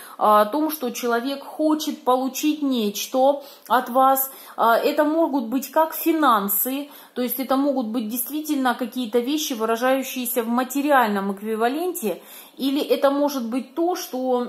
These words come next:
м, будет, э, удовлетворением эгоистических потребностей человека. Иными словами, здесь больше, конечно, меркантильности, нежели чувств.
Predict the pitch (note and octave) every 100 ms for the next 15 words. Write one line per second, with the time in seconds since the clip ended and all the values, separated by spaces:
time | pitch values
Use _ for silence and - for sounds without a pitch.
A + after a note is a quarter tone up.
0 | - A3 A3 A3 A3 A3 G#3 D#4 D4 A#3
1 | A3+ A3 G#3+ A3 - B3 B3 B3+ B3+ A3
2 | C4 C4+ E4 D#4+ D4+ C#4+ C#4 - - B3
3 | A3 B3 A#3+ - C#4 C#4 C#4+ - A#3 -
4 | A3+ B3+ B3+ A#3 A#3 A#3 A#3+ A3+ - B3
5 | A#3+ A#3+ G3+ E3 E3 - - - C#4+ C4+
6 | C#4 E4 D#4 - C#4+ C4+ E4 F#4+ D4 G#3
7 | G#3 C4+ A3 G#3+ C#4+ C#4 - G#3 A3+ A#3
8 | A#3 A#3 A3 A3 A3 A#3+ A#3+ E4 F4+ D4
9 | C#4 A3+ A3+ C4 C#4 C4+ B3+ B3 - A3
10 | - -